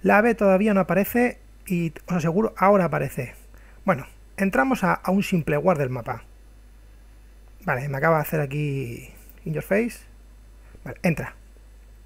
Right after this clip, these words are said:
Carga más o menos rapidito, ¿no? Más o menos, ¿no?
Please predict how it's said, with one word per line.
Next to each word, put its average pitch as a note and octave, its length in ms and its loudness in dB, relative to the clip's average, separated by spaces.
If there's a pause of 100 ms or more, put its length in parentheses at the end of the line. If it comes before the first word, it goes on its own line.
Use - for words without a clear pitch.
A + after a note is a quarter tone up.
(2500)
Carga E3+ 220 2
más D#3 140 -4
o D#3+ 40 -2
menos C#3+ 140 -2
rapidito, D3 340 0
¿no? E3+ 160 0
Más E3 180 -2
o D3+ 60 0
menos, C#3 220 -2
¿no? G3 180 -6